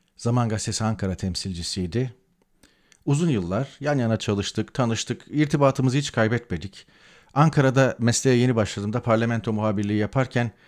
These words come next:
biz daha yeni, yeni yetme, bir iki yıllık muhabirken,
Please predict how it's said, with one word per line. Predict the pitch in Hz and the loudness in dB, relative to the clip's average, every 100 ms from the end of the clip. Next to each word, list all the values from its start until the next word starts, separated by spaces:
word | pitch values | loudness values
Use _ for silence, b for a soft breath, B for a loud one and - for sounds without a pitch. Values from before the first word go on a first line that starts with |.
| b - | b -6
biz | 143 | 0
daha | 139 139 | 2 4
yeni, | 131 131 113 - | 4 2 0 0
yeni | 117 127 | 2 4
yetme, | 110 - 104 | 2 0 -2
bir | 107 | 0
iki | 110 - | 0 0
yıllık | 113 101 98 | 0 0 -4
muhabirken, | 101 107 117 123 123 | -4 -2 -2 0 -2